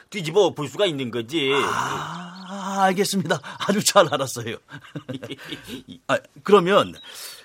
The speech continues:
Speaker 2: 이 땅이 작물을 재배하기에 좋은 땅인지 나쁜 땅인지는 어떻게 알 수 있는 것이오?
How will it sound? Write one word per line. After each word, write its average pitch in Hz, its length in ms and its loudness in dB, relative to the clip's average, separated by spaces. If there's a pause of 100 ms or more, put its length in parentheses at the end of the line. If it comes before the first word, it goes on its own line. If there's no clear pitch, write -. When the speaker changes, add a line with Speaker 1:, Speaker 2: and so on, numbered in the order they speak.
(200)
Speaker 2:
이 127 80 -4 (100)
땅이 226 520 4
작물을 208 520 2
재배하기에 202 680 4
좋은 160 440 -4
땅인지 220 360 2
나쁜 208 320 2
땅인지는 196 500 2 (400)
어떻게 - 440 -8
알 226 80 0
수 - 120 -6
있는 190 140 -4
것이오? 165 260 -8